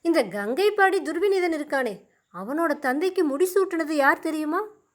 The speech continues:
உன்னோட பாட்டனார் சிம்ம விஷ்ணு மகாராஜா தான். அந்த துர்விநீதன் இப்ப தம்மோட பரம்பரை விரோதியான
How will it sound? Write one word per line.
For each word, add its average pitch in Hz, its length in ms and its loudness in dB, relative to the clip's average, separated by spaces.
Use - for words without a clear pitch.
உன்னோட 214 220 -6
பாட்டனார் 247 540 -4
சிம்ம 320 320 -4
விஷ்ணு 330 280 -4
மகாராஜா 254 520 0
தான். - 300 -8
அந்த 269 340 2
துர்விநீதன் 269 840 -2
இப்ப 277 320 -6
தம்மோட 254 360 0
பரம்பரை 320 480 0
விரோதியான 311 540 0